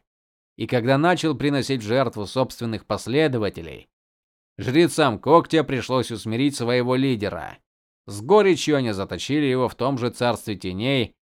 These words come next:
где когда-то скрывался Анзу, сохранив ему жизнь, но защитив изгоев от безумия короля.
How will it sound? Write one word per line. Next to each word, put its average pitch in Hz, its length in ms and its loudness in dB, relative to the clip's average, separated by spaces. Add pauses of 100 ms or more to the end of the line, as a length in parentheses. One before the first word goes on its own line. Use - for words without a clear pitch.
(340)
где 104 240 -4
когда-то 104 600 0
скрывался 107 840 -2
Анзу, 104 480 -4 (800)
сохранив 147 720 2
ему 110 360 -4
жизнь, 170 480 0
но 139 180 0
защитив 113 500 -4
изгоев 120 500 2
от 120 100 -2
безумия 107 480 -2
короля. 98 640 -4